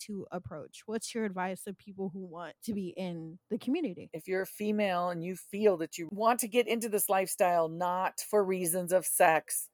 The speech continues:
Speaker 2: or to make money per se, but because you really truly feel this need, then Collar Space. That's what I did. I didn't have anyone guide me. I just went <laughs> straight to Collar Space and
Speaker 1: <laughs>
Speaker 2: boom, it just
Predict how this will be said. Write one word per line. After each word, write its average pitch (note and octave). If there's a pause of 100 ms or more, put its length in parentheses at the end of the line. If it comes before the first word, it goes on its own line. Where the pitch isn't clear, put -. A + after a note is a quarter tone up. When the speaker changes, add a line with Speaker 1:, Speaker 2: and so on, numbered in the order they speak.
(140)
Speaker 2:
or F#3
to F#3+
make F3
money F3
per E3+
se, D3
but D#3+
because F#3+
you G#3+
really A3
truly G#3+
feel G#3+
this D3
need, F3+
then F3+
Collar F3
Space. F#3
That's G#3
what A3+
I F#3
did. D3
I D#3+
didn't G#3
have F#3+ (160)
anyone A3
guide F3
me. D3
I D#3
just E3+
went F3+
<laughs> -
straight B3+
to A#3
Collar F#3
Space E3 (100)
and D#3
Speaker 1:
<laughs> C4
Speaker 2:
boom, D#3
it C3
just E3